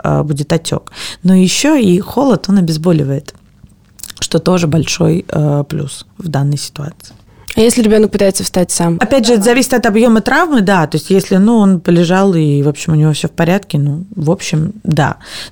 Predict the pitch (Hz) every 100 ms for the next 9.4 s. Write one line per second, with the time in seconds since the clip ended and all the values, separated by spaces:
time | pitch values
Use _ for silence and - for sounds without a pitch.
0 | - 165 175 - 156 147 165 160 - 143
1 | 156 151 143 147 147 143 135 - 160 151
2 | - 151 151 156 139 147 147 160 - -
3 | 160 156 156 165 - - 156 160 - 151
4 | 143 - 143 147 143 147 143 160 185 277
5 | - - - 175 - 151 147 - 143 143
6 | 143 151 _ _ - 160 160 160 165 -
7 | - 180 170 147 143 165 - 143 135 139
8 | 151 151 - - - - 151 - - -
9 | 147 139 147 -